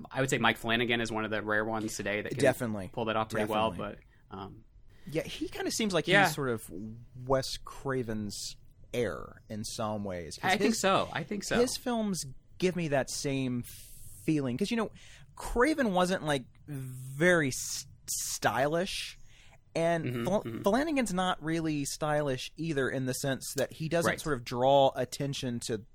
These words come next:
Speaker 2: the process. It's about the characters.
Speaker 1: Right.
Speaker 2: Um, so they both kinda, kind, kind have that style where they,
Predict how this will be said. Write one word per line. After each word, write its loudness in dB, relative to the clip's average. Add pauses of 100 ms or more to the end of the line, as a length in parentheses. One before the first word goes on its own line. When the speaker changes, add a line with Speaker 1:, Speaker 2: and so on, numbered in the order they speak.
(120)
Speaker 2:
the -2
process. 0
It's -8
about -2
the -8
characters. -8
Speaker 1:
Right. -12 (500)
Speaker 2:
Um, 0 (120)
so 0
they 2
both 4
kinda, -2
kind, -4
kind -4
have -2
that 0 (340)
style 2 (160)
where 4 (180)
they, 0